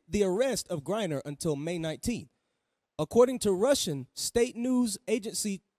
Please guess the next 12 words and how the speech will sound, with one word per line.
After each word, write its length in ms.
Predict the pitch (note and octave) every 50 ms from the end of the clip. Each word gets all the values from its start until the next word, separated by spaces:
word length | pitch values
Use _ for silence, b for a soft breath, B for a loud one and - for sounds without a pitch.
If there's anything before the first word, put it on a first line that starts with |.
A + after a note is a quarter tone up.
| _ _
T 180 | - A#3 A3+ G#3+
A 160 | G#3 G3 F#3 G3
S 100 | F3 -
S, 340 | G#3 E3+ G2+ - - - _ _ _ _ _ _ _ _ _ _ _ _ _ _ _ _ _ _ _ _ _ _
the 120 | - D#3 F3
court 380 | - - - C#4 D4+ D4 -
granted 600 | E3+ D#3+ A3 A#3+ A#3+ G#3 - A3+ G3+ D#3 C#3+ C3 B2
the 120 | C#3 F3+
request 640 | F3 F3 D#3 - - - B3+ C#4 C4 - - - - _ _ _ _ _ _ _
of 160 | F#3+ F#3+ F3+
the 160 | D#3+ F3+ F#3 E3
investigation 880 | F3 D3+ E3+ A3+ A#3+ - - G#3+ G#3+ A#3 A#3 G#3+ - D#3+ C#3+ C3 C3+